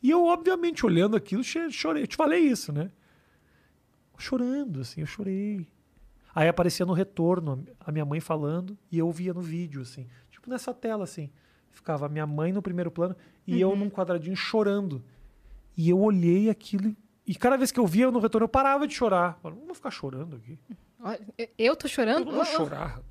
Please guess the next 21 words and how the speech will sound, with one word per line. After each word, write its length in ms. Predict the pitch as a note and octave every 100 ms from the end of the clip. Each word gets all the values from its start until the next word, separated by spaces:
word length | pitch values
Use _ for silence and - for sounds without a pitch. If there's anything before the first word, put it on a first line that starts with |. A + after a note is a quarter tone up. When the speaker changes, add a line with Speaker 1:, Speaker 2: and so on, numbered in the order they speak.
| A#3 B3+ A3+
Speaker 1:
Que 120 | D3+
ridículo. 640 | D#3 C3 B2+ A#3 - C#3 - _ _ _
Speaker 2:
Mas 200 | C4 C4
qual 160 | E4 D4+
que 100 | C#4+
era 180 | D4
o 40 | E4
quadro 440 | - A#3 D#4+ F4+
de 140 | G3 G3
homenagens? 800 | A3+ G#3+ A#3+ F4+ C#4 F#3 - -
Speaker 1:
Era, 200 | B3 C#4+ C#4+
é, 120 | C4
cara, 640 | B3+ - D4+ C#4+ E3 D3+ B2+ _ _ _ _ _ _ _ _ -
era 200 | D#3+ E3+
tipo 260 | E3+ F#3 F3+
um 40 |
arquivo 300 | G#3+ G#3 A#3
confidencial, 840 | F3+ A3+ - C4 A#3 C#4+ C4 E3+ D#3+
assim. 180 | A2+ G#3
Speaker 2:
Ah, 200 | A3 G3+
tá. 220 | G3 F3+